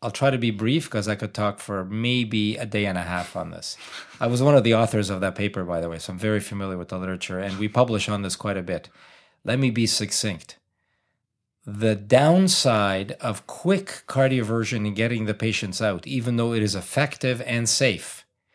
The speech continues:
is that patients are insufficiently educated about the uselessness of emergency therapy for atrial fibrillation,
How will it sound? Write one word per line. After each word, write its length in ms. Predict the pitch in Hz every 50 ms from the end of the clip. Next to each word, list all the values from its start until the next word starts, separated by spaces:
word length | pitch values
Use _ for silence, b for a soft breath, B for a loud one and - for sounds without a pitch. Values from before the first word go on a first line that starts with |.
| _ _ _ _ _
is 160 | - 113 98
that 200 | 110 110 107 107
patients 440 | - 131 139 - - 139 117 110 -
are 100 | 113 117
insufficiently 1080 | - - 160 170 180 170 - - 160 139 - 170 170 - - 160 135 135 131 120 -
educated 800 | 135 131 131 123 139 127 - - 104 95 92 95 95 95 104 - b b b b b b
about 340 | b 101 101 113 110 107 -
the 80 | 117
uselessness 1120 | 110 110 127 160 185 175 - - - 120 113 104 - - - 107 101 98 107 - - - - - _ _ _ _ -
of 200 | - 120 101 110
emergency 640 | 113 107 113 113 117 113 113 117 107 - - 113 101
therapy 520 | - - 104 104 104 104 95 - 98 95
for 200 | 90 - 104 101
atrial 320 | 92 90 - - 92 85
fibrillation, 640 | - - 92 90 92 90 87 85 - - 90 90 85